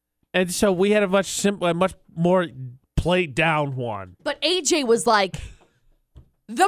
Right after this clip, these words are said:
Speaker 2: mac and cheese, though."
Speaker 1: It was good, for
Speaker 2: And
Speaker 1: the record.
Speaker 2: I
Speaker 1: It was
Speaker 2: was
Speaker 1: so
Speaker 2: like,
Speaker 1: good.
Speaker 2: "Why are you so hyped about mac and cheese?" So which began the debate of whether mac and cheese belongs at Thanksgiving dinner or not.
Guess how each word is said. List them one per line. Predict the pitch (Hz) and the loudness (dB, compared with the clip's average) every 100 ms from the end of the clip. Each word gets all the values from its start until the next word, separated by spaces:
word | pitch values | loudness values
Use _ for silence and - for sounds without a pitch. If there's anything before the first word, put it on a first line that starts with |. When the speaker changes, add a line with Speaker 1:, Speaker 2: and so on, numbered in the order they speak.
| 427 | 6
Speaker 2:
mac | 415 415 - | 4 4 2
and | 403 277 | 0 2
cheese, | - 427 453 370 330 208 | 2 4 4 2 0 2
though." | 277 247 190 170 170 175 _ _ _ _ - | 2 4 2 -2 -6 -8 _ _ _ _ -8
Speaker 1:
It | 131 | -6
was | 135 - | -6 -6
good, | 131 117 | -4 0
for | 294 | 2
Speaker 2:
And | 302 | 2
Speaker 1:
the | 110 | 2
record. | 110 392 | 4 4
Speaker 2:
I | 403 | 4
Speaker 1:
It | |
was | 381 | 2
Speaker 2:
was | 349 | -2
Speaker 1:
so | 381 | 0
Speaker 2:
like, | 330 311 - | 2 2 -2
Speaker 1:
good. | 104 - _ _ | -6 -10 _ _
Speaker 2:
"Why | 233 320 392 | 2 4 4
are | 370 | 2
you | 349 | 0
so | 381 339 | 2 0
hyped | 349 320 349 | 2 0 0
about | 285 254 | 0 2
mac | 254 247 | 2 0
and | 233 | -2
cheese?" | - 277 190 165 - | 0 0 -2 -4 -4
So | 262 | -2
which | 294 - 226 | -2 -2 -2
began | 247 285 349 320 | -2 2 2 0
the | 254 | -2
debate | 247 254 214 - | 0 0 0 -2
of | 233 226 208 | 2 2 2
whether | 196 202 220 | -2 -2 0
mac | 196 196 | -2 -2
and | 208 | -6
cheese | 208 185 | -6 -4
belongs | 185 175 180 190 | -2 -2 -2 -2
at | 180 | -4
Thanksgiving | - 185 - 180 180 | -4 -6 -4 -4 -2
dinner | 185 180 - | -2 -2 0
or | 220 | 0
not. | 233 330 - - | 2 2 0 -6